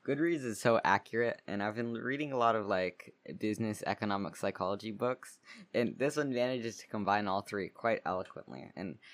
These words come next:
I've been enjoying it quite, I've been enjoying it quite a lot.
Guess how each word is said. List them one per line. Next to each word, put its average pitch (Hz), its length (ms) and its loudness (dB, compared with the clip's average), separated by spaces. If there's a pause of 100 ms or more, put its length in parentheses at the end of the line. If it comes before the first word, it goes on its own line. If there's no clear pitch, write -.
(160)
I've 120 180 4
been 120 80 0
enjoying 123 340 2
it - 160 -8
quite, 110 320 -2 (1500)
I've 101 80 -4
been 120 320 0
enjoying 123 400 0
it - 80 -8
quite 101 180 -4
a 90 60 -2
lot. 69 220 -6